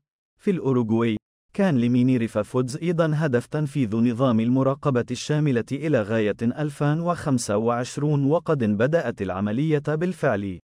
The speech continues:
برنامج رينوفي. أحدثت مينيرفا فودز برنامج رينوفي، والذي يسعى إلى إشراك المنتجين الزراعيين عن طريق زيادة إنتاجيتهم ودخلهم من خلال تنفيذ الممارسات التجديدية.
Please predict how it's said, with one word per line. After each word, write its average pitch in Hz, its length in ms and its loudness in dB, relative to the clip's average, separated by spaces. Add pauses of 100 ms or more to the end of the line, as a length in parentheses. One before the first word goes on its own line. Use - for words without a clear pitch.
(400)
برنامج 147 640 4
رينوفي. 131 580 0 (500)
أحدثت 170 540 -2
مينيرفا 120 540 0
فودز 131 380 -2
برنامج 107 600 2
رينوفي، 120 560 0 (360)
والذي 175 420 0
يسعى 139 480 0
إلى 104 220 -2
إشراك 165 440 -2
المنتجين 107 680 0
الزراعيين 104 840 0
عن 104 240 0
طريق 151 400 -2
زيادة 113 720 -2
إنتاجيتهم 104 920 -2
ودخلهم 107 580 -2
من 98 180 -2
خلال 143 480 -2
تنفيذ 113 480 -6
الممارسات 98 800 -2
التجديدية. 131 960 -2